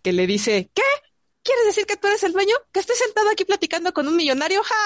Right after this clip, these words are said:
ja, ja, debes de ser tonto". <laughs> "No", <laughs> ¿no? Y le enseña a la señora la, la revista, ¿no? Donde está él. <laughs> Y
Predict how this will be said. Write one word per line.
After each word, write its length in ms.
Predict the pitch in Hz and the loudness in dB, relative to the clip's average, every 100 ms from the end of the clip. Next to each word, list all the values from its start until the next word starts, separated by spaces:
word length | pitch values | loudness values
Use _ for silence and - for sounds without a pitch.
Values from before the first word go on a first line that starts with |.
| 440 | -2
ja, 120 | 330 | -6
ja, 300 | 339 302 285 | -4 0 2
debes 240 | 294 285 320 | 2 2 0
de 120 | 262 | -2
ser 160 | 247 | -4
tonto". 420 | 233 247 240 185 - - _ - | -2 -2 -2 -4 -6 -14 _ -6
<laughs> 340 | 220 208 208 | -4 0 0
"No", 460 | 202 208 285 415 - | 2 2 2 0 -2
<laughs> 580 | - 254 415 480 370 - | -2 -2 -2 -4 -4 -2
¿no? 160 | 277 | 0
Y 100 | 349 | 0
le 100 | 247 | 0
enseña 300 | 214 240 240 | -2 -2 0
a 20 | |
la 100 | 233 | 0
señora 380 | 208 202 208 220 | 0 0 2 2
la, 240 | 208 180 170 | 2 0 0
la 480 | 190 180 175 175 180 | 0 0 0 -2 0
revista, 460 | 220 214 269 - | 0 0 -2 -2
¿no? 140 | 220 277 | 0 0
Donde 220 | 311 226 | 0 -4
está 280 | 220 247 214 | -4 -6 -2
él. 160 | 240 - | -2 -2
<laughs> 40 | |
Y 320 | 302 269 277 | -2 0 0